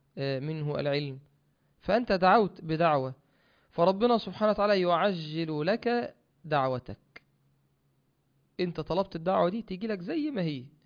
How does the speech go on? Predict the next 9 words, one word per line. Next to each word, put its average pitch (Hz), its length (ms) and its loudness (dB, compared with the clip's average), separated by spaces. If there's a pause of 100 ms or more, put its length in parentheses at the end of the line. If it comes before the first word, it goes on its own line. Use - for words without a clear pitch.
(1000)
وده 156 300 4
القسم 220 420 -2
الأول. 226 520 0 (100)
وأنت 165 500 -4
لو 170 320 -2 (200)
كل 202 220 0
واحد 180 260 0
مننا 160 320 -4
دلوقتي 151 440 -2